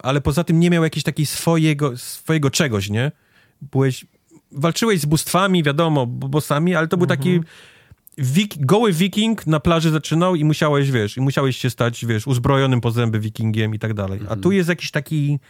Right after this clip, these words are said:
Speaker 1: nowy pomysł na to, przez te, przez te Pokemony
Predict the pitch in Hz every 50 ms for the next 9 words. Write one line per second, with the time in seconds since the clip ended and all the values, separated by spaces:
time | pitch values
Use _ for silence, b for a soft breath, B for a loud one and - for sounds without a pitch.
0 | b b - 127 135 165 165 160 151 - 160 156 143 135 120 110 110 110 107 -
1 | 139 160 175 208 208 b b b b b b b b b b b _ _ _ _
2 | - - - - 143 - - 151 143 - - 151 - 160 139 170 143 - 165 147
3 | 139 131 123 135 156 190 233